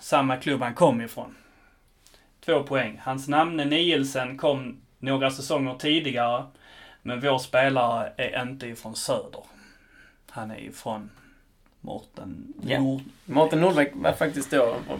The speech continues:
Speaker 2: nu fick jag aldrig svara, men, men, eh, jag hade svarat Mårten Nordbeck.
Speaker 1: På sexan där.
Speaker 2: Mm.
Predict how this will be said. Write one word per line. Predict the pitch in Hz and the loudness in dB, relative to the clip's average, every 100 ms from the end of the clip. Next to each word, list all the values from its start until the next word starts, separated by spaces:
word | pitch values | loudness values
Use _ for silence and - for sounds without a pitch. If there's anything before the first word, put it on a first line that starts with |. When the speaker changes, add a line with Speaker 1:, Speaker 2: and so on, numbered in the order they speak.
| - | -8
Speaker 2:
nu | |
fick | 127 135 | -6 0
jag | |
aldrig | 127 127 | 0 0
svara, | 123 127 110 | 0 0 0
men, | 127 | -4
men, | 127 127 | -2 0
eh, | 131 139 | 2 8
jag | 156 | 8
hade | 180 | 8
svarat | 175 208 156 | 6 4 4
Mårten | 120 127 | 2 -2
Nordbeck. | 135 131 - - - - - - - | -2 -4 -8 -18 -20 -20 -20 -20 -12
Speaker 1:
På | |
sexan | - 165 160 147 | 0 2 4 4
där. | 156 139 139 - | 6 6 4 -6
Speaker 2:
Mm. | 117 131 | -4 -2